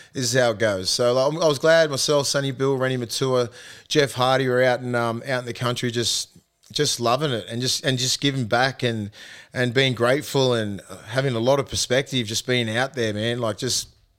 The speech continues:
it's, it's a different world, Burner. Like, it's just, you don't realise how lucky we've got it. We live in the east, you know, in the eastern suburbs of, of, um, of Sydney. It's one of the nicest places in the world. Just,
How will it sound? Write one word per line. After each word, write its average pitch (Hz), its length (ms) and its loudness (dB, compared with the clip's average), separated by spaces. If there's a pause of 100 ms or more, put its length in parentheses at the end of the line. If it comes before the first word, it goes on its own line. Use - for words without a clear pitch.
(120)
it's, 120 220 -8
it's - 160 -8
a 120 40 -4
different 156 300 -2
world, 151 340 2 (520)
Burner. 156 320 -2
Like, 139 260 -2
it's 131 160 -2
just, - 340 -4 (720)
you 143 100 -6
don't 151 140 2
realise 143 320 2
how 139 140 4
lucky 143 240 0
we've 127 140 0
got 135 180 2
it. 143 80 -2
We 127 100 -2
live 123 160 -4
in 127 60 -6
the 123 60 -2
east, 127 360 -2
you 131 120 -8
know, 127 160 -2
in 123 80 -4
the 127 60 -2
eastern 135 240 -2
suburbs 131 560 0
of, 104 180 -6
of, 101 260 -8
um, 98 400 -8 (320)
of 95 100 -12
Sydney. 143 600 -4
It's - 120 -18
one 135 140 -10
of 120 80 -6
the 113 40 -6
nicest 120 380 -4
places 117 320 -4
in 113 80 -6
the 104 80 -6
world. 120 340 -2
Just, - 360 -6